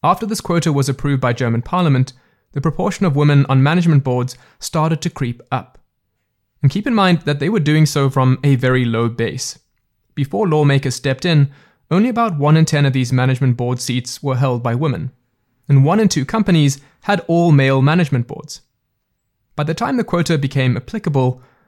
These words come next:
well, then things were starting to move a little more substantially. And as of February this year, more than two out of ten management board seats are now held by women. And if you're an investor that wants greater gender diversity in company decision-making, then this is good news,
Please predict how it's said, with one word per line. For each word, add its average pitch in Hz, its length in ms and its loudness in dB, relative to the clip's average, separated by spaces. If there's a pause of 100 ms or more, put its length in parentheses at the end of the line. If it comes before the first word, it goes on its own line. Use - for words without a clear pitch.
(120)
well, - 400 -2
then 190 300 2
things 202 260 2
were 160 60 -4
starting 147 320 2
to 143 100 0
move 127 320 2
a 127 60 -6
little 143 180 0
more 117 220 2
substantially. - 760 -4 (460)
And 139 100 -4
as 123 120 0
of 127 100 -2
February 185 340 2
this 127 240 -4
year, 170 320 0 (380)
more 160 220 4
than 190 160 2
two 220 240 -2
out 160 120 0
of 151 100 -4
ten 151 280 0
management 131 400 0
board 117 220 -6
seats - 440 -10
are 143 120 2
now 135 180 4
held 120 300 -2
by 123 120 -6
women. 143 380 -6 (600)
And 185 180 2 (160)
if 226 140 -4
you're 302 100 -4
an 254 60 -2
investor 143 520 2
that 135 120 -2
wants 143 300 -2
greater 139 360 -2
gender 123 280 -2
diversity 131 680 -4
in 127 120 2
company 131 400 0
decision-making, 147 840 0 (380)
then 190 340 4
this 165 280 -2
is 175 160 2
good 147 180 0
news, 113 460 -2